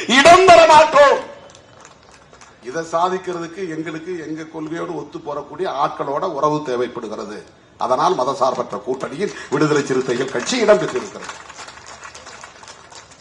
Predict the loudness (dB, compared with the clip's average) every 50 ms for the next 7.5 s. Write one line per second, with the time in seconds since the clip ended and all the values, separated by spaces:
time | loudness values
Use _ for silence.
0 | -20 -20 -20 -20 -18 -18 -12 -6 -6 -2 2 2 2 4 4 2 2 0 -2 -2
1 | -4 -4 -4 -2 -2 -4 -4 -2 -4 -6 -6 -6 -10 -10 -8 -10 -10 -10 -12 -16
2 | -20 -20 _ _ _ _ _ _ -20 -20 _ -20 _ _ _ -20 -20 -20 -20 _
3 | _ _ _ _ -20 -20 -20 _ _ _ _ _ _ _ _ -18 -4 -2 -2 2
4 | 4 4 4 4 4 2 2 2 0 2 0 -2 -2 2 2 4 4 4 0 0
5 | 0 0 0 0 0 -2 -2 -4 -4 -6 -6 -4 -2 -2 -2 -2 -4 -10 -18 -20
6 | -20 -20 -20 -20 -20 -10 -2 4 6 6 6 6 8 6 6 8 8 6 4 4
7 | 2 0 -4 -4 -4 0 2 2 0 0